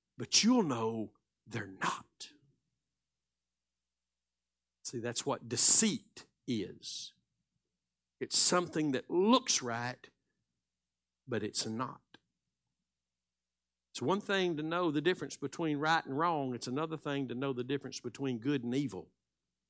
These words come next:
Only the growing, maturing Christian, and that's, that, that can be,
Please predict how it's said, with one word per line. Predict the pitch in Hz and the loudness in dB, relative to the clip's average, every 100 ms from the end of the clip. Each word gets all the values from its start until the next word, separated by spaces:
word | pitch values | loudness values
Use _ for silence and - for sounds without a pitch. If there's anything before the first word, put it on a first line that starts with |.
| _ _ _ _ _ _ _ _ _ _ _ _ _ _ _ _ _ _ _ _ _ _ _ _ _ _ _ _ _ _ _ _ _ _ _ _ _ _ - | _ _ _ _ _ _ _ _ _ _ _ _ _ _ _ _ _ _ _ _ _ _ _ _ _ _ _ _ _ _ _ _ _ _ _ _ _ _ -2
Only | 147 165 180 190 165 | 4 6 10 12 10
the | 147 | 8
growing, | 113 143 180 196 170 139 135 | 2 4 8 8 8 6 4
maturing | 139 - 190 185 165 147 | 2 4 6 6 6 4
Christian, | 139 185 190 - 139 123 | 2 4 4 4 0 0
and | 117 | 2
that's, | 139 - - - 135 139 - | 0 -2 -8 -8 -10 -10 -4
that, | 139 - - | -4 -4 -4
that | 135 143 | 0 0
can | 151 139 | 0 4
be, | 135 | 4